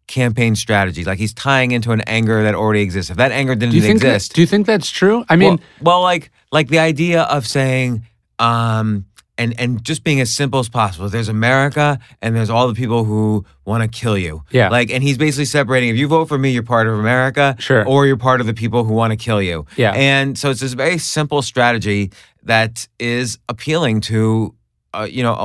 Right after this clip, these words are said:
Speaker 1: a, a large portion of America. Not necessarily the majority. I mean,
Speaker 2: Yeah.
Speaker 1: Hillary Clinton's winning in the polls, but, uh, it is appealing to a lot of people.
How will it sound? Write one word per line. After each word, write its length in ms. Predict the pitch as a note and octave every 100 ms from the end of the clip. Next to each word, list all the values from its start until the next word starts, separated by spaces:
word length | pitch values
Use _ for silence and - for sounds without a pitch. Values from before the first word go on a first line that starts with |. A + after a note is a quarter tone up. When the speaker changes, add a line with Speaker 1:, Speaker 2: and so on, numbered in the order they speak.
| G#2 G2+
Speaker 1:
a, 120 | A2
a 20 | G#2+
large 800 | F#2+ G2 G#2 A2+ A2+ G#2 - _ _
portion 380 | - A2+ G#2 G#2+
of 80 | G#2
America. 400 | A#2+ C#3+ F#2 E2+ _ _
Not 220 | - E3+
necessarily 340 | F3+ E3+ F3+ D3
the 60 |
majority. 520 | C3 A2 D3+ D3 A2+ G2+
I 80 |
mean, 220 | G#2 G#2+ G#2+
Speaker 2:
Yeah. 140 | A#2+
Speaker 1:
Hillary 180 | A#2+ A#2
Clinton's 400 | B2+ G#2+ G#2+ F#2
winning 240 | A#2 A2+
in 160 | A2 G#2
the 260 | G#2 G2 -
polls, 420 | C#3 D3 F#2+ F#2+
but, 340 | - G#2+ F#2+ - _ _ _
uh, 280 | - G2 F2
it 320 | G2+ G#2 B2 C#3
is 100 | C3
appealing 380 | A2+ C#3+ B2+
to 80 | A2
a 60 | G#2+
lot 160 | A2 G#2
of 80 |
people. 380 | A2+ B2 F2 E2